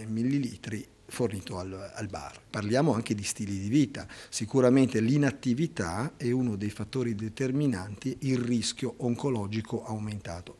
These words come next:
e nel sesso maschile e nel sesso femminile. Così come anche l'indice di massa corporea aumentato. Vuol dire, cioè, quel numero che otteniamo unendo il nostro peso diviso per il quadrato della nostra altezza.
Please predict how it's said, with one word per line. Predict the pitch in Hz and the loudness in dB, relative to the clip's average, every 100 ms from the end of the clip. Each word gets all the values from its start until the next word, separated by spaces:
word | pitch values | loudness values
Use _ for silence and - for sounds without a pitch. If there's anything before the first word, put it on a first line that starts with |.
| - | -2
e | 131 | 0
nel | 117 | 0
sesso | 107 110 - | -2 -4 0
maschile | 123 135 - 98 110 - - - - | 0 -2 -4 -6 -6 -10 -16 -18 -4
e | 120 | 2
nel | 113 104 | 2 2
sesso | - 104 - 107 - - - - | -2 -4 -6 -8 -10 -14 -16 -16
femminile. | - 127 117 113 95 98 | -4 2 4 2 0 4
Così | 190 160 | 8 8
come | 208 160 139 135 | 8 6 8 6
anche | 123 110 123 | 4 2 2
l'indice | 139 160 120 - | 4 2 2 2
di | 113 | 4
massa | 113 127 113 - | 4 4 2 -4
corporea | - 147 160 - 90 92 98 113 139 - - - | 0 0 0 -2 -4 -4 -4 -4 -6 -12 -18 -6
aumentato. | 127 110 110 110 101 80 87 - - | 0 2 4 2 -2 -8 -10 -14 -4
Vuol | 131 156 | 0 2
dire, | 139 151 175 | 4 4 2
cioè, | - 131 117 113 | 2 4 4 2
quel | - 120 | 4 6
numero | 135 143 117 123 | 8 6 4 2
che | 139 - | 0 -2
otteniamo | 120 120 117 143 156 101 104 131 | 0 -2 -2 -2 0 0 2 2
unendo | 160 120 117 127 113 104 92 - - | 4 6 8 8 6 4 0 -4 -6
il | 98 | -4
nostro | 110 - 190 | -2 0 -2
peso | - 98 107 117 - - | 0 -4 -4 -8 -8 -14
diviso | - 117 120 98 98 139 | -2 0 2 0 -2 -6
per | - 113 | -6 -6
il | 104 | -6
quadrato | - 127 95 82 104 | -2 -2 -4 -8 -8
della | 101 101 | -6 -8
nostra | 95 92 - 95 - | -10 -12 -12 -12 -14
altezza. | - 101 - - - - | -12 -12 -12 -16 -14 -16